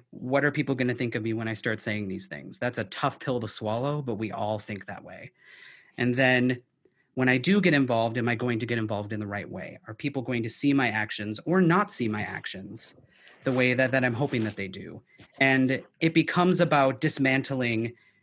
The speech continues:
your own thought process about it and getting outside yourself and worrying less, focusing less here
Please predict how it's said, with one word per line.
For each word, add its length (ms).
your 340
own 360
thought 300
process 460
about 260
it 240
and 320
getting 260
outside 460
yourself 500
and 300
worrying 560
less, 340
focusing 540
less 180
here 540